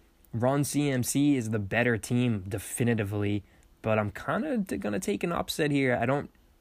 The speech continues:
you know, sometimes you don't have a reason. I'm pretty sure last week on the podcast, uh, Scott picked my team, and he didn't have a reason <laughs> for it other than just saying he thought Mateo was due for a loss. And, uh,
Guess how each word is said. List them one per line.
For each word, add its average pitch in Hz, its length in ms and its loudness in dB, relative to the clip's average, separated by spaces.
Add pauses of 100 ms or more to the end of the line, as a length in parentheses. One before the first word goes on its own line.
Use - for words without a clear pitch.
(600)
you 143 80 2
know, 165 140 6
sometimes 175 340 4
you 156 80 6
don't 165 160 6
have 156 180 4
a 120 60 2
reason. 143 460 4
I'm 113 100 -2
pretty 175 260 0
sure 160 400 0
last 127 460 2
week 151 160 0
on 147 80 -2
the 147 80 -2
podcast, 147 960 -2
uh, 113 340 0 (420)
Scott - 520 2
picked 135 260 -2
my 110 220 2
team, 156 340 -2
and 117 120 -2
he 110 280 2
didn't 117 240 2
have 127 140 4
a 113 60 0
reason 113 380 4
<laughs> - 20 0
for 156 240 4
it 151 100 4
other 123 220 2
than 120 180 2
just 117 180 0
saying 120 220 2
he 110 100 0
thought 120 280 4
Mateo 123 420 0
was 113 160 0
due 117 220 0
for 113 180 -2
a 101 60 0
loss. 107 480 2 (540)
And, 113 360 0
uh, 107 300 4